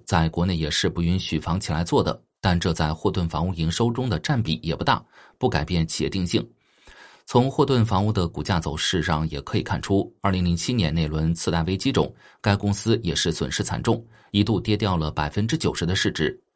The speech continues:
但作为龙头企业，在行业复苏的进程中也是受益最大的。二零零九年开始，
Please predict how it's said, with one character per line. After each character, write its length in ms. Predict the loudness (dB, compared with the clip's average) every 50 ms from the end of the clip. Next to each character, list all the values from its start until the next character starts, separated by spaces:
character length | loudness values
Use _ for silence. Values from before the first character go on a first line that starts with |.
| _ _ _ _ _ _ _
但 180 | -2 0 0 2
作 120 | 2 4
为 180 | 4 4 4 4
龙 160 | 2 2 0
头 160 | 0 0 -2
企 180 | -2 -2 -2 0
业， 160 | 0 -2 -2 _
在 180 | -2 0 0 0
行 200 | 2 0 0 0
业 100 | 0 0
复 220 | -2 -2 -4 -4
苏 180 | -2 0 -2 0
的 240 | 0 0 -2 -2 -4
进 180 | 0 0 0
程 200 | 0 0 -2 0
中 200 | 2 2 2 2 0 _ 0
也 120 | 2 2
是 160 | 2 4 2
受 220 | 2 2 2 2 2
益 140 | 2 0
最 160 | 0 0 0 0
大 160 | 0 0 -2
的。 180 | -2 -6 -10 _ _ _ _ _ _ -20 -20 -20 -20 -12 _
二 120 | 0 2
零 120 | 2 2 2
零 80 | 2
九 140 | 2 4 4
年 160 | 4 4 2
开 160 | 0 0 -2 -2
始， 260 | 0 -2 -2 -4